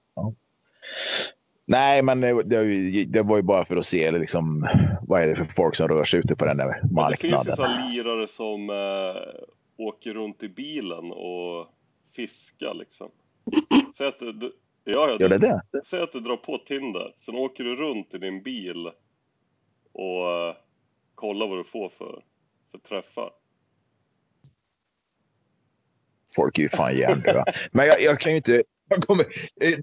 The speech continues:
Speaker 1: jag kommer inte in på den här, eh, jag kommer inte in på den här där man kollar information, liksom. Alltså, vad, vad, de, de sk-, man kan ju skriva
Speaker 2: Ja.
Speaker 1: lite också.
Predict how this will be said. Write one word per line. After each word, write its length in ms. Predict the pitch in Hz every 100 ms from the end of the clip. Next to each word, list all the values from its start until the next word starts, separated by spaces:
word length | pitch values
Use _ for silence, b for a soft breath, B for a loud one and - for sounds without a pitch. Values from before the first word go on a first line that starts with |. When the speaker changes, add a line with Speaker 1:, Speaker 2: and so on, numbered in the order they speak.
| 156
Speaker 1:
jag 160 | 160 165
kommer 240 | 180 185
inte 180 | 180 208
in 200 | 202 143
på 100 | 160
den 140 | 151 139
här, 440 | 113 107 104 107
eh, 60 | 95 92 _ _ _ _ _ - _
jag 120 | 110 110
kommer 180 | 139
inte 200 | 147 131
in 160 | 147 98
på 120 | 117
den 100 | 110
här 220 | 107 98
där 140 | 90 90
man 140 | 92
kollar 240 | 101 92 90
information, 640 | 90 98 98 120 151 95
liksom. 280 | 73 - 95
Alltså, 200 | 92 98
vad, 280 | 92 92 76
vad, 200 | 95 - - 110
de, 200 | 113 113
de 320 | 110 117 110 113
sk-, 380 | - 113 120 -
man 160 | 117 117
kan 100 | 120
ju 40 |
skriva 220 | - 139 226
Speaker 2:
Ja. 80 | -
Speaker 1:
lite 220 | 123 -
också. 320 | - - 60